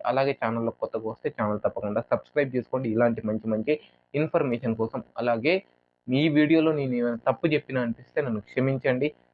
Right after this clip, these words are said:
అలాగే YouTube-లో మీకు ఏ ప్రాబ్లం ఉన్నా కూడా ఖచ్చితంగా కామెంట్ చేయండి. అలాగే వీడియో మీకు చాలా చాలా నచ్చినట్లయితే ఒక లవ్ సింబల్ని కామెంట్ చేయడానికి ప్రయత్నించండి. ఓకే ఫ్రెండ్స్, బాయ్, జై హింద్, వందే మాతరం,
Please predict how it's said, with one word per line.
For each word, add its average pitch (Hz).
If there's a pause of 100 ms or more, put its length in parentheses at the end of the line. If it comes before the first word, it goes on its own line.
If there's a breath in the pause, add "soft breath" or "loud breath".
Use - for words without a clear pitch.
(140)
అలాగే 113
YouTube-లో 165
మీకు 127
ఏ 113
ప్రాబ్లం 120
ఉన్నా 160
కూడా 165 (140)
ఖచ్చితంగా 110
కామెంట్ 160
చేయండి. 160
అలాగే 104
వీడియో 104
మీకు 104
చాలా 143
చాలా 156
నచ్చినట్లయితే 160
ఒక 127
లవ్ 123
సింబల్ని 120
కామెంట్ 113
చేయడానికి 117 (400 soft breath)
ప్రయత్నించండి. 123
ఓకే 117
ఫ్రెండ్స్, 214
బాయ్, 110
జై 131
హింద్, 120 (420)
వందే 139
మాతరం, 117